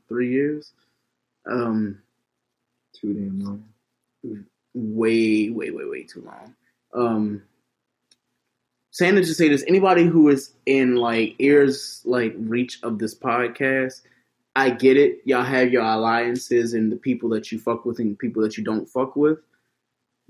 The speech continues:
Speaker 1: When you do decide to vote, if you do vote, 'cause you should vote, that's something that is important, that's paramount. Q has been saying this shit for as long as you can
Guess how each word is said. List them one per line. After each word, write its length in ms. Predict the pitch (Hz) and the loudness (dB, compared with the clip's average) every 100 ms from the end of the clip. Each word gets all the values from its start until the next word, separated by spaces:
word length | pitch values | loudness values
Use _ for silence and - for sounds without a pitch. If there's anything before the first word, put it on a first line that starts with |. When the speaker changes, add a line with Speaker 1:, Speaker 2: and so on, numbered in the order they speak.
| - | -6
Speaker 1:
When 240 | 131 151 151 | 2 4 4
you 200 | 147 139 | 2 -2
do 500 | 113 131 147 147 131 _ _ _ | 0 2 4 0 -8 _ _ _
decide 580 | 131 127 139 131 107 - | -6 -4 -4 -4 -4 -6
to 100 | 127 | -10
vote, 560 | - 113 160 - - _ _ _ - - _ _ - | -2 -2 -2 -4 -18 _ _ _ -20 -20 _ _ 0
if 240 | 131 - | 0 0
you 140 | 131 120 | 0 0
do 280 | 127 131 139 | 2 2 4
vote, 260 | 139 139 - - | 4 4 4 0
'cause 220 | 135 120 | -2 -2
you 160 | - 113 | 0 0
should 480 | 101 - 147 151 - | 0 0 0 0 0
vote, 280 | 131 131 120 | 2 2 2
that's 180 | 113 - | -4 -4
something 440 | 135 127 123 120 | 0 0 0 0
that 180 | 117 104 | 0 -4
is 140 | 110 | -6
important, 600 | 107 - - 127 107 113 | -6 -8 0 0 0 -4
that's 160 | 110 - | -6 -8
paramount. 640 | - 131 131 123 123 120 - _ _ _ - | -4 0 2 2 0 -2 -10 _ _ _ -20
Q 280 | - 185 180 | -2 4 6
has 100 | 151 | 6
been 140 | 135 | 4
saying 300 | 127 135 120 | 0 2 2
this 120 | 117 117 | 0 -2
shit 380 | - 131 120 - - _ _ _ - | -2 2 2 0 -12 _ _ _ 0
for 140 | 135 | 2
as 140 | 127 120 | 4 2
long 280 | 127 131 | 2 4
as 120 | 131 - | 2 0
you 60 | |
can 200 | 120 - | -4 -4